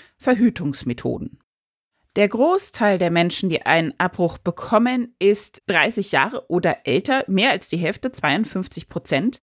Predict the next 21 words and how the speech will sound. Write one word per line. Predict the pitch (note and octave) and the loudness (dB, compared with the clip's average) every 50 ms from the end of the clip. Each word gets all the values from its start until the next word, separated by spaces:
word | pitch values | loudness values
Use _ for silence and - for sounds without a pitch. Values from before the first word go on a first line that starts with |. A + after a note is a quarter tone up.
| _ _ - | _ _ -4
Nur | F#3 G3 G#3+ G#3+ G3+ | 0 2 2 2 0
knapp | - - G3+ G3+ G#3+ - - - - | 0 0 2 2 0 0 -4 -6 -6
sieben | E3+ E3 G3+ A#3+ A#3+ A3+ | -4 -2 0 2 2 2
Prozent | - - E3 - - - D3+ D3 D3+ | 2 -2 -4 -2 -2 0 0 0 0
sind | - D#3+ D3+ - | -2 -4 -4 -2
unter | - G3 A3+ A#3 G#3 D3+ C3 - | 2 2 2 2 2 -2 -6 -8
zwanzig. | - - - B2+ B2 C#3+ - - G3+ C4+ C#4+ - - _ _ _ _ | -8 -8 -6 -4 -4 -4 -4 -4 -4 -4 -4 -8 -14 _ _ _ _
Und | - C4 C4+ D4 | 2 2 4 4
die | C#4+ | 4
meisten | C4 A#3 G3 D#3 D3+ D#3 A3 A#3+ - - - A3 A3 A3 F#3 F#3 | 2 4 4 4 4 4 2 0 -2 -4 -2 0 0 0 2 2
haben | D3+ D3 F3 G#3+ A#3+ A#3 - | 2 4 4 4 2 -2 -2
auch | - C#3+ F3+ F3+ | -2 -2 -4 -4
bereits | - - F#3+ F3 F3 D3+ C#3+ D#3+ D#3+ - - - | -4 -4 -2 -2 0 2 2 2 0 -2 -6 -4
schon | - F#3+ F3+ F3+ E3+ - | 0 0 0 0 0 0
ein | C#3 C#3 C#3+ D#3+ E3 - | 0 2 2 2 0 -2
Kind. | - - A3+ G3+ G3+ F3 - - | 0 2 4 4 4 2 0 -4
Das | - B2+ - | -8 -6 -4
sind | D#3 D#3 | -4 -2
nämlich | D#3 - E3 E3 D#3+ - | 0 0 0 -2 0 0
neunundfünfzig | F3+ D#3 D3+ D#3 D#3+ D#3+ D#3+ - - - A#3 G3 F3+ - - - - - D3 - - | 0 2 2 2 2 2 -2 -2 0 2 4 4 2 2 -4 -8 -10 -10 -10 -10 -10
Prozent. | - D3 C#3 - - - D3 A#2 A2+ - - - | -8 -8 -8 -8 -6 -6 -6 -6 -6 -8 -14 -20